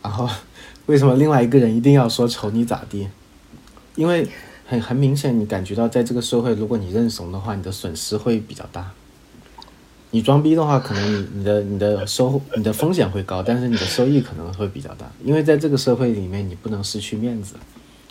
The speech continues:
在那个书里面，它就叫做 respect。就在街头，你不能失去 respect。就是，就是我可以，我不想跟你打，我就出来买个菜，你们这帮小屁孩，但我不能不打。因为我不打了以后，我在这，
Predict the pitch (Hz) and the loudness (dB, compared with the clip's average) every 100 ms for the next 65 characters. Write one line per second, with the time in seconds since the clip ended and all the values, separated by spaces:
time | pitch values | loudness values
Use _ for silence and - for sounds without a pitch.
0 | - - - - 131 131 - 139 131 - | -20 -20 -20 0 2 2 2 0 0 2
1 | 131 107 95 98 117 110 110 101 101 101 | 2 2 -2 -4 -2 0 0 -2 -4 -4
2 | - 120 117 - - - - - - - | -4 -4 -4 -6 -18 -20 -20 -20 -20 -20
3 | - - - - 147 143 156 143 175 - | -20 -20 -20 -4 -2 4 4 6 0 2
4 | 117 113 98 139 113 107 - 104 120 95 | 2 2 4 4 4 2 -2 -2 -2 -2
5 | - - 92 87 - 92 127 139 127 - | -4 -4 -4 -6 -14 -4 2 4 2 -4
6 | - - - - 165 139 107 - 131 147 | -20 -20 -6 0 2 4 2 2 2 4
7 | 139 - 104 175 - - 107 - - - | 2 0 -6 -4 -4 -2 -2 -6 -10 -16
8 | - - - - - - 120 143 156 180 | -20 -20 -20 -20 -20 -10 -2 -2 0 -4
9 | 175 127 107 - 131 - - - - - | -4 -6 -8 -6 -8 -8 -20 -20 -20 -20
10 | - - _ - - 104 101 117 113 110 | -20 -20 _ -20 -8 -6 -4 -2 -2 -4
11 | 95 - 92 - - 151 143 98 151 117 | -8 -10 -14 -14 -4 -2 -2 -2 0 -2
12 | 90 - - - - - - - - - | -4 -10 -12 -14 -20 -20 -20 -20 -20 -20
13 | - - - 151 165 113 170 143 98 107 | -20 -20 -6 0 0 0 0 -2 -2 -2
14 | 120 104 95 104 117 | -2 -2 -2 -2 0